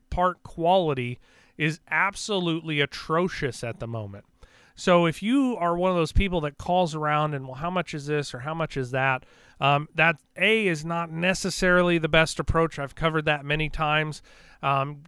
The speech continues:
getting the right part down to the dollar as far as the correct quote and estimate is definitely always gonna be better. But you sure don't want to decide to put an inferior aftermarket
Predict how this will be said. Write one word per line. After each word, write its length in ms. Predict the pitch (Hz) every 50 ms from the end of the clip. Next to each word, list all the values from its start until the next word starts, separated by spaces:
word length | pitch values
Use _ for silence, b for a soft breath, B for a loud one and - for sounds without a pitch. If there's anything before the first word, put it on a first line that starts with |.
| -
getting 320 | - 190 202 202 202 175 156
the 120 | 139 127
right 460 | 127 131 143 147 156 185 214 - - - - -
part 420 | - - 175 170 180 185 - 151 -
down 260 | 165 151 151 165 160 156
to 200 | - - 175 165
the 100 | 143 143
dollar 560 | 127 117 139 127 135 143 156 170 180 185 175
as 160 | 156 139 -
far 300 | - - 147 143 143 143
as 160 | 135 127 - -
the 80 | 139
correct 500 | - - - 135 127 135 139 151 - -
quote 320 | - - - 147 151 170 -
and 120 | - 139
estimate 400 | 143 139 - - 151 151 156 151 -
is 160 | 135 120 117
definitely 440 | - 143 139 - - 170 180 160 139
always 340 | 135 139 143 143 143 135 -
gonna 180 | 151 143 139
be 120 | 135 135 127
better. 340 | 131 131 135 143 147 - b b b b b b b b b b b b b b -
But 140 | 190 - -
you 140 | 196 202
sure 380 | - - - - 208 240 262 254
don't 240 | 220 214 208 202 185
want 240 | 180 180 185 175 -
to 600 | - - 180 170 160 156 151 147 143 147 151 - 156
decide 680 | 143 151 143 - - - 165 147 156 165 175 175 165 147
to 80 | 151 135
put 180 | - 160 151
an 120 | 147 143 139
inferior 840 | 135 131 127 - - - 165 160 170 165 156 151 147 147 143 143 -
aftermarket 800 | 143 143 147 143 - - 143 139 139 143 147 - - 147 131